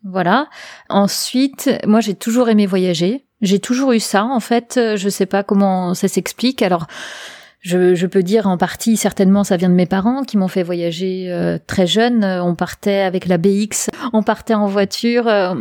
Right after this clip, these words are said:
on est allé en Grèce, en Yougoslavie. C'était des petits voyages en Europe, mais je pense que ça m'a vraiment donné le, ce, ce goût-là. Et, euh, et même à l'époque où je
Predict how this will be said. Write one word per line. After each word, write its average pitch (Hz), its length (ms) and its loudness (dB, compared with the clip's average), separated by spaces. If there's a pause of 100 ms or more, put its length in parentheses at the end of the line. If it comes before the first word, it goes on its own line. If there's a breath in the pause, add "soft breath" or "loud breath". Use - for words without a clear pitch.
on 202 140 4
est 185 120 0
allé 160 120 2
en 180 140 0
Grèce, 214 360 0
en - 20 4
Yougoslavie. 202 600 2
C'était 226 240 0
des 196 100 2
petits - 320 -6
voyages 262 540 0
en 214 80 4
Europe, 269 400 0
mais 196 440 0
je 196 120 -6
pense 240 180 0
que 220 100 -6
ça 208 140 -2
m'a 180 140 0
vraiment 202 360 2
donné 196 280 0
le, 185 400 -4 (160)
ce, 190 360 -2
ce 202 220 -4
goût-là. 208 520 0 (560 loud breath)
Et, 202 260 4
euh, 185 600 2 (140)
et 202 80 2
même 240 300 4
à 226 60 2
l'époque 214 380 0
où 208 60 -2
je 190 220 -2